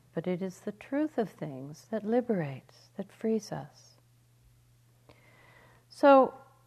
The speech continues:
in our practice, in simple practice of mindful awareness,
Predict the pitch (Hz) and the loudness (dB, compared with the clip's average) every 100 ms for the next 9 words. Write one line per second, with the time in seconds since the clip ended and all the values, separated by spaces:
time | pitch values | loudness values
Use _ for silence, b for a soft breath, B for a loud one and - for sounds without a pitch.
0 | _ _ - 285 320 311 302 247 262 254 | _ _ 2 6 8 8 8 6 6 6
1 | 262 180 151 - - - - _ _ _ | 4 -6 -10 -12 -20 -20 -20 _ _ _
2 | _ 170 175 - - 220 214 208 208 208 | _ -14 -14 -10 -4 -4 -2 -2 -2 -4
3 | 214 - _ _ - 190 180 - 165 - | -10 -20 _ _ -2 -2 -2 -6 -14 -10
4 | 160 160 175 180 - 180 180 180 180 175 | -6 -2 -2 -2 -4 -4 0 0 0 0
5 | 175 - | -4 -6